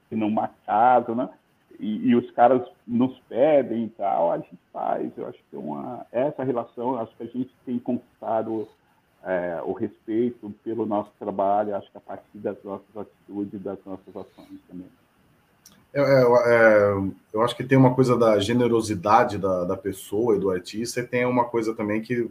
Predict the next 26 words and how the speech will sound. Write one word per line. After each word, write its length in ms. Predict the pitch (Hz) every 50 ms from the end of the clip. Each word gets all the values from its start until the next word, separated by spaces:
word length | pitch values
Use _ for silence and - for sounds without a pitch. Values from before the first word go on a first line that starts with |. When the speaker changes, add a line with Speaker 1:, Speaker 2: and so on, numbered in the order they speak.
| - -
Speaker 2:
às, 360 | 101 95 98 92 92 92 90
às, 200 | 82 85 95 95
às 180 | - 87 90 90
vezes, 140 | 104 107 110
a 60 | 117
pessoa 280 | 117 - 107 113 120 117
confunde 400 | - 117 113 - 117 113 110 107
generosidade 1000 | 101 110 107 110 107 107 101 101 104 92 98 98 104 107 107 110 117 123 120 120 - _ _ _ _ _ _ _ _ _ _ _ _ -
e 160 | 95 95 98
fala 200 | - - 113 110
assim, 160 | - - 135
"Ah, 100 | 110 92
já 80 | 92 92
que 60 | -
você 80 | -
tá, 100 | - -
faz 240 | - - 120 110 107
de 60 | 104
graça, 380 | 92 101 101 107 127 131 - -
<laughs> 180 | - - - -
faz 140 | - -
pra 180 | - - 123 110
mim 200 | 107 110 113 104
aí." 160 | 90 92 95 92
Eu 160 | 87 85 85
não, 260 | 95 98 98 101 95